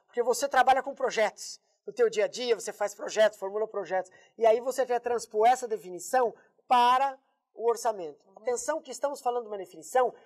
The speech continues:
Speaker 1: que está na portaria quarenta e dois de noventa e nove do Ministério de Planejamento, Orçamento e Gestão, que tanto vimos ressaltando a importância desta portaria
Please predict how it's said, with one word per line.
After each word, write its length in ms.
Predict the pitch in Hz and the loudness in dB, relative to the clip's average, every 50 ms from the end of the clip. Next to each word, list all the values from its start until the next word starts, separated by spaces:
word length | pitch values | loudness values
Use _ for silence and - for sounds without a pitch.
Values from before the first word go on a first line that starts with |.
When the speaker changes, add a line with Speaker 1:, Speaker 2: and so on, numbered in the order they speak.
| _ _ _ | _ _ _
Speaker 1:
que 80 | - 262 | -12 -10
está 220 | 247 - 269 262 | -2 0 2 2
na 100 | 269 262 | 2 2
portaria 460 | 269 262 247 254 240 220 226 247 254 | 2 0 2 2 2 2 2 2 0
quarenta 360 | 247 240 247 240 247 233 202 | 2 2 0 0 0 -2 -6
e 100 | 214 196 | -10 -8
dois 440 | 180 196 240 247 247 240 214 202 165 | 0 2 4 6 6 4 2 0 -6
de 100 | 156 196 | -12 -10
noventa 380 | 202 202 196 175 233 240 233 240 | -10 -10 -8 -8 -8 -8 -6 -8
e 60 | 240 | -6
nove 500 | 226 208 220 240 226 202 185 - 156 143 _ _ _ _ _ _ _ | 0 2 4 4 4 4 2 -4 -12 -20 _ _ _ _ _ _ _
do 120 | - 202 | -8 -6
Ministério 400 | 214 214 214 214 - - 233 226 | -4 -4 -4 -4 0 2 2 2
de 80 | 220 208 | 0 -2
Planejamento, 560 | - 214 220 208 180 196 185 185 208 220 220 | -6 -8 -8 -4 -4 -4 -4 -4 -4 -6 -6
Orçamento 380 | 233 214 - 214 214 220 220 220 | -6 -6 -6 -6 -6 -6 -6 -6
e 20 | |
Gestão, 420 | 208 226 208 - - 196 175 160 - _ _ _ _ _ _ _ | -6 -6 -6 -4 -6 -6 -6 -6 -10 _ _ _ _ _ _ _
que 100 | - 220 | -18 -6
tanto 380 | - - 302 330 320 320 277 254 | 4 6 6 6 6 2 -6 -10
vimos 420 | 220 233 262 262 262 226 - - - _ _ _ | -8 -6 -4 -4 -4 -6 -6 -10 -16 _ _ _
ressaltando 760 | - 254 254 240 - 240 214 196 - - 262 262 254 233 196 202 | -2 0 0 2 4 2 2 2 2 2 2 4 4 2 0 -2
a 60 | 208 | -4
importância 880 | 220 214 - 247 247 220 240 - 277 285 269 233 - - - 175 147 - _ _ _ _ _ _ | -4 -2 0 2 2 2 2 0 0 2 2 0 -4 -10 -14 -14 -16 -18 _ _ _ _ _ _
desta 340 | 160 247 311 285 - - 247 | 0 0 0 0 0 -4 -8
portaria 640 | - 202 180 - 170 156 185 233 277 311 320 - | -8 -8 -8 -8 -8 -6 -4 -2 -2 -2 -2 -4